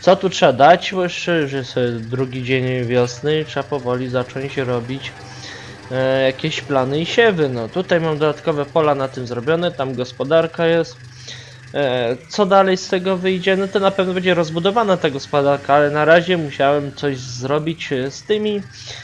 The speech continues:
e, polami po prostu, żeby, e, no, z tym znaczy polami, z tym terenem całym co jest, no bo coś, e, trzeba zagospodarować, to mówię, co stworzyć, cztery pola akurat mi wyszły,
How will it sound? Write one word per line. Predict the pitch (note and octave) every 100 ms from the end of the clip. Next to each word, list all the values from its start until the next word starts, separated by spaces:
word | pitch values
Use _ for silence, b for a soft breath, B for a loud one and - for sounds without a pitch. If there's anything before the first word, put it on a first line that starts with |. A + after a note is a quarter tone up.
| B -
e, | G3+ G3
polami | G3 - C#4+ A#3 C#3+ C3+
po | C#3+
prostu, | - D3 E3 - A3 E3+
żeby, | D3+ D#3+ E3+ F3+ F3+ D#3 - - B B B - -
e, | C3+ C3+ C3+ D3 D#3+ F3 G3+ F#3
no, | E3
z | -
tym | C#3+ C3
znaczy | B2+ B2 -
polami, | - B2+ A2+ A#2
z | -
tym | C3
terenem | B2 E3+ A#3+ G#3+ D3
całym | A#2+ B2+ A#2 A#2+
co | -
jest, | A2+ A2 A2+
no | C3+
bo | C3
coś, | C#3 D#3 D3 -
e, | C#3+ C#3+
trzeba | C#3+ D3 C#3
zagospodarować, | C3+ C3 B2 - B2+ D#3 - G3 C#3+ -
to | C3+
mówię, | C3 C#3+
co | C#3 B2
stworzyć, | - A#2 G#2+ B2 -
cztery | C#3+ C3 D#3
pola | A3+ G3
akurat | B2+ B2 B2+ A#2+
mi | B2
wyszły, | B2 B2+ D#3+